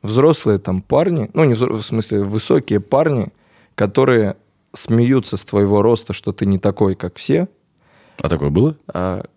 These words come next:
Speaker 1: конечно, ну... Так
Speaker 2: Либо вели себя снисходительно,
Speaker 1: так,
Speaker 2: да?
Speaker 1: так прошло, так прошло моё детство.
Speaker 2: Да.
Speaker 1: А, эти люди в момент, когда у них в жизни всё норм,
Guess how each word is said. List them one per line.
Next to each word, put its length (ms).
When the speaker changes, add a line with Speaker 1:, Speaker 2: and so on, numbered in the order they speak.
Speaker 1:
конечно, 480
ну... 160
Так 120
Speaker 2:
Либо 360
вели 200
себя 140
снисходительно, 560
Speaker 1:
так, 120
Speaker 2:
да? 180
Speaker 1:
так 200
прошло, 680
так 180
прошло 320
моё 220
детство. 380
Speaker 2:
Да. 280
Speaker 1:
А, 640
эти 300
люди 480
в 160
момент, 380
когда 300
у 60
них 160
в 60
жизни 340
всё 200
норм, 360